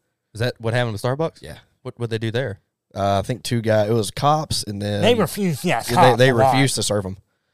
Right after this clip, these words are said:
Speaker 1: Really?
Speaker 2: Yeah,
Speaker 1: Where,
Speaker 2: 'cause
Speaker 1: well, I guess they're each independently owned, each Starbucks?
Speaker 2: I think so.
Speaker 1: Oh, yeah.
Speaker 2: I think
Speaker 1: See
Speaker 2: it's franchised out. But st-, I mean, it still tarnishes the name of Starbucks. At least for a majority of people that aren't, you know, like, you know, A cab and all that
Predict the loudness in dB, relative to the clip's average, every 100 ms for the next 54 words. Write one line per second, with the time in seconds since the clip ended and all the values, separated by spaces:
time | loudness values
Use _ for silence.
0 | _ _ -4 -4 -6 -4 -2 -2 _ 0
1 | 0 0 -8 _ -4 0 0 0 -2 -2
2 | -2 -2 -2 0 -2 -2 -2 0 -2 -4
3 | -8 -10 -8 0 2 2 -2 -4 -20 _
4 | -14 -8 -6 -8 -10 -10 -4 -4 -4 -6
5 | -10 -6 -4 -2 0 0 0 -4 -2 -2
6 | 0 -2 2 2 2 0 0 2 2 0
7 | _ _ 2 4 4 0 -2 -2 -2 -2
8 | 2 2 4 -2 -4 -10 _ _ _ -2
9 | -2 0 0 0 0 0 0 0 0 -2
10 | -2 -2 -2 -4 -4 -4 -4 -6 -10 _
11 | _ _ _ -8 -4 -4 -2 -4 -4 -6
12 | -2 -2